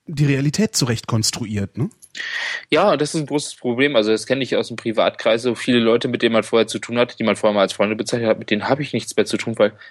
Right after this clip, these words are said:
Speaker 2: ich habe keinen Bock darauf. Es, es macht keinen Spaß. Entweder ich kann nicht mehr mit Leuten reden, die sich nicht informieren. Es, es geht nicht. Es, ich werde dabei aggressiv.
Speaker 1: Tatsächlich, auch wenn sie sich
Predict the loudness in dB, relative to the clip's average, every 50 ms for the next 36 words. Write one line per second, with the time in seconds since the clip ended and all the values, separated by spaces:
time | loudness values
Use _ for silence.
0 | -20 _ _ -4 -2 2 2 2 2 2 2 2 2 2 0 -2 -2 0 0 2
1 | 2 4 4 2 2 0 -4 -6 -4 -4 -6 -6 -4 -4 -2 2 2 2 2 2
2 | 0 0 0 2 2 0 2 2 2 0 2 2 -2 -2 -2 -4 -12 -12 -12 -6
3 | -2 -2 -2 -2 0 0 2 4 4 4 4 2 0 0 0 2 2 2 2 2
4 | 2 2 2 0 -2 -2 0 2 2 2 0 -2 -2 -2 -2 -2 -4 -4 -6 -6
5 | -6 -4 -2 -2 0 0 -2 -2 -4 -8 -10 -12 -16 -20 _ -14 -8 -6 -2 0
6 | 0 0 0 0 -4 -6 -8 _ _ _ _ _ -4 0 0 0 2 2 2 2
7 | 4 4 4 4 2 2 2 2 0 0 0 -2 -4 -4 -6 -10 _ _ _ _
8 | _ _ _ _ _ _ _ _ _ _ _ _ _ _ -4 -2 0 2 2 2
9 | 2 0 0 0 0 0 2 2 2 2 2 0 0 -2 -6